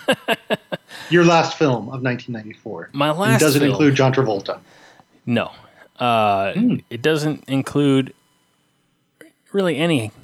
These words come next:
Speaker 1: quote-unquote household names. Um, but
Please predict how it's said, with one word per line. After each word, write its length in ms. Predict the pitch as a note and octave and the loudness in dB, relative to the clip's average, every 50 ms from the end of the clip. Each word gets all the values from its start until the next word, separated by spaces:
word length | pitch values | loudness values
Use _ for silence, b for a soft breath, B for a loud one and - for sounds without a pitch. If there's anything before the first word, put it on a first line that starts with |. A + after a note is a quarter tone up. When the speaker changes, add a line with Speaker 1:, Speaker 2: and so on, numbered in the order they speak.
| - - - | -20 -20 -18
Speaker 1:
quote-unquote 560 | - - - C3 B2+ B2 A#2+ A2+ - A#2+ G#2 - | -10 -2 0 0 2 2 0 -2 -4 -6 -6 -4
household 400 | - B2+ A#2+ - - - A#2 A2 | -4 -4 -4 -4 -6 -8 -8 -6
names. 420 | G#2+ G#2 E2+ D2+ - - - - - b b b b b b b b b b b b b | -6 -8 -10 -12 -14 -16 -20 -20 -20 b b b b b b b b b b b b b
Um, 600 | - A2 A2 G#2 G2+ G2 F#2 F#2 F2+ F2 E2+ E2 D#2+ _ _ _ _ _ _ _ _ - - _ _ _ _ _ - - _ _ - | -10 -8 -6 -6 -4 -4 -4 -6 -6 -8 -12 -16 -20 _ _ _ _ _ _ _ _ -20 -20 _ _ _ _ _ -20 -20 _ _ -4
but 280 | D3+ D#3 D#3 D3+ D3 | 0 0 0 0 -2